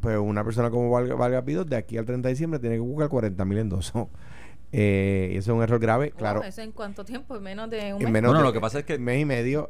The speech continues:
Speaker 1: eh.
Speaker 3: el, el código no puede exigir que se, que al treinta de diciembre, ¿verdad? Este, se entregue, perdón, el cincuenta por ciento de los endosos, porque el treinta de diciembre, según la ley, es el último día para radicar
Speaker 2: Exacto.
Speaker 3: candidatura.
Speaker 2: Ujú.
Speaker 3: Así que yo puedo radicar candidatura el treinta y me estás pidiendo el cincuenta por ciento el mismo día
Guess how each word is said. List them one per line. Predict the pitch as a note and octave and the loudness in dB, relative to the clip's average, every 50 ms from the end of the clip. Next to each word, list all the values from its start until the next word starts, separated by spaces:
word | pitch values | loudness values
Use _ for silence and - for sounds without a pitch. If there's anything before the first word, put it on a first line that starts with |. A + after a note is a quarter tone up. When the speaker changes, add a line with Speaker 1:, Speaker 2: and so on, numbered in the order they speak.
| - | -8
Speaker 1:
eh. | - A2+ A#2+ - - | -6 -6 -4 -4 -6
Speaker 3:
el, | - - - | -8 -6 -6
el | A2+ - | -2 2
código | B2 B2 B2+ C#3 D3 | 2 2 4 4 2
no | D3+ D#3 | 2 2
puede | D3 D#3 D#3 | 0 0 0
exigir | D#3 - - D3+ C#3+ E3+ D#3 | -2 -2 -4 -4 -4 -4 -4
que | C#3 C3 | -6 -6
se, | - A#2 F#2+ - | -4 -4 -6 -4
que | - - G2+ | -4 -4 -4
al | F#2+ F2+ | -2 0
treinta | - G#2+ G#2+ A2+ B2+ | 0 -2 0 0 0
de | B2 | 0
diciembre, | B2+ B2 - B2+ B2+ B2+ A#2+ A#2 A#2 A#2+ B2 - | 0 0 0 0 2 2 2 2 0 -2 -4 -4
¿verdad? | - F#2 F#2 G2+ - | -2 -2 -2 -2 -4
Este, | - F#2 F2 E2+ D#2 C2+ A#1+ G1+ - - - - - - - - - | -4 -4 -2 -2 -2 -2 -4 -6 -8 -10 -12 -12 -14 -14 -14 -12 -12
se | - - - - - - F2+ F2 | -12 -12 -10 -6 0 2 2 4
entregue, | E2+ E2 D#2+ - G#2 A2 A#2 A2+ | 2 2 2 2 2 4 2 2
perdón, | A2+ G#2+ A2 A2 | 0 0 0 0
el | G#2 - | -2 -2
cincuenta | - G2+ G2 G2+ G2+ A#2+ | -2 0 0 2 2 2
por | G#2+ A#2 | 2 2
ciento | A2+ B2 A#2 A#2 | 2 2 2 2
de | A#2+ | 2
los | A#2 A#2 | 2 2
endosos, | B2 A#2+ A#2 G#2+ - - F2 - - - - - - - - - | 2 2 0 -2 -2 -4 -8 -10 -12 -12 -12 -12 -12 -12 -8 -2
porque | - A2+ A2 - | 0 0 2 2
el | A2 G2 | 0 0
treinta | - A#2 A2+ A#2 A#2+ C3+ C3+ | 2 0 0 0 0 -2 0
de | C#3 C#3 | 0 0
diciembre, | C3+ B2 D3+ D#3 D3+ C#3 A#2 A2+ A#2 - | 0 -2 -2 -2 -2 -2 -2 -2 -4 -4
según | - - G2+ F#2+ G2+ G#2+ | -4 -2 0 2 4 4
la | A#2+ B2 | 4 4
ley, | C3 C3+ B2 G#2+ G#2+ - - - - - - | 4 2 0 -2 -4 -6 -10 -12 -12 -12 -10
es | - A#2 - | -8 -6 -2
el | A#2 A2 | -2 -2
último | G#2 - - A#2+ A#2 A2 | -2 0 0 0 2 2
día | A2+ A#2+ | 2 2
para | A#2+ B2 A#2+ | 2 0 2
radicar | A2+ G2 F#2 - G2 | 2 0 0 0 -2
Speaker 2:
Exacto. | - G2+ F#2+ | 0 0 0
Speaker 3:
candidatura. | F#2+ F#2 F2 C#3+ D#3+ D3+ - - - - - F3+ F3 | 2 2 2 2 0 0 -2 -4 -8 -12 -10 -8 -6
Speaker 2:
Ujú. | F3 F#2+ | -4 -2
Speaker 3:
Así | F2+ A2 | -2 0
que | A#2 A#2+ | 2 4
yo | G2 G2 F2 | 4 2 4
puedo | - G#2 A2 | 4 4 4
radicar | A#2+ B2+ A#2+ A2 A2 G#2 | 4 2 0 0 0 0
candidatura | G2+ B2 A#2 A2+ A2+ G#2 A#2 A#2 A#2 A#2 | 0 2 2 2 2 0 2 2 2 2
el | A#2+ A#2 | 2 2
treinta | - C#3+ D#3+ D#3 - B2 | 0 0 0 2 0 0
y | |
me | G#2 G2+ | 0 0
estás | - G#2+ - | -2 -2 -2
pidiendo | - B2 B2 C3 C3 | -2 0 0 0 0
el | B2 | 0
cincuenta | - A2 G2+ G2+ A2 A#2+ | 0 0 2 2 2 2
por | A2+ A#2+ | 2 2
ciento | A#2+ B2 B2+ | 0 2 2
el | B2+ | 2
mismo | C3+ C3+ C3+ C#3 | 2 2 2 0
día | D3 D3+ A2+ G2 G2+ | 0 0 -2 -4 -4